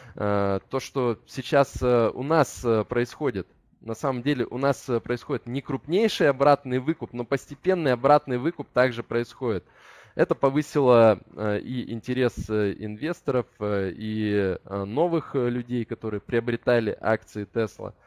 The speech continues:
Э, но, э, я думаю, что маркетингово там было все очень интересно продумано,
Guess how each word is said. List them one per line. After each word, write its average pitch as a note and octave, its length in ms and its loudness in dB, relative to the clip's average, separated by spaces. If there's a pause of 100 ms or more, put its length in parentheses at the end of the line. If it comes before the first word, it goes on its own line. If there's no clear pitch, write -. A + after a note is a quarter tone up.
(400)
Э, G#2 580 -2
но, D3+ 540 2 (100)
э, G#2+ 680 -2
я B2 160 0
думаю, C#3 260 -4
что - 400 -4
маркетингово A#2 720 -4
там G#2+ 300 -6 (120)
было B2+ 360 -2
все C3 440 -4
очень C3 460 -6 (340)
интересно A#2+ 540 -4
продумано, D3+ 640 -2